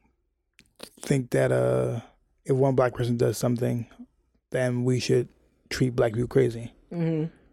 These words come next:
Speaker 1: But most cops don't.
Speaker 2: Yeah.
Speaker 1: Right? But, like, you, we can't just automatically, when, when a cop dies, and there's, there's a lot of cops in America,
Speaker 2: Mm-hmm.
Speaker 1: <laughs> where one cop passes away, that we, we, we, we can't, we c-, take away our empathy.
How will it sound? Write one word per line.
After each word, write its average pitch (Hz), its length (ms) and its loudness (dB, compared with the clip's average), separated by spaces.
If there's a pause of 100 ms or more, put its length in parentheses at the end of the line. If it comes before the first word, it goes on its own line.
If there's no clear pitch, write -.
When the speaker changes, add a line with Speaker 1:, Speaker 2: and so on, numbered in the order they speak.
(1400)
Speaker 1:
But 147 140 4 (260)
most 143 360 2
cops 131 240 -2
don't. 120 280 0 (380)
Speaker 2:
Yeah. 175 240 4
Speaker 1:
Right? 151 160 2 (800)
But, 147 220 6
like, 143 220 2 (520)
you, 160 200 4
we 160 160 2
can't 156 240 4
just 143 260 4 (380)
automatically, 143 460 4
when, 127 240 2
when 135 300 -2
a 123 60 0
cop - 340 -4 (280)
dies, 131 360 2
and 139 100 0
there's, 170 140 6
there's 220 120 6
a 202 40 6
lot 170 240 4
of 160 100 0
cops 147 260 0
in 123 140 0
America, 120 400 0
Speaker 2:
Mm-hmm. 180 300 6 (200)
Speaker 1:
<laughs> - 160 -20
where 139 140 0
one 139 180 2
cop 131 340 0
passes 127 360 2
away, 123 440 2 (1200)
that 139 240 4
we, 139 220 4
we, 147 320 4
we, 160 160 2
we 165 140 -2
can't, 143 260 2
we 156 80 4
c-, - 240 -6
take 151 160 0
away 143 180 8
our 127 180 4
empathy. 120 440 2